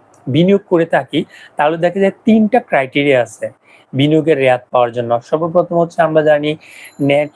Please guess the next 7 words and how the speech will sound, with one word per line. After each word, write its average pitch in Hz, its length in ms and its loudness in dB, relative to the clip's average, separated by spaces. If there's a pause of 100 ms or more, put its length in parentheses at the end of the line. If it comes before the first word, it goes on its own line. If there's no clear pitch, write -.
(160)
যে 143 260 2 (160)
ট্যাক্সেবল 143 480 -2
ইনকাম, 139 420 -2
এর 143 220 -4
হচ্ছে 151 220 -8
তিন 165 340 -6
পার্সেন্ট। 139 560 -4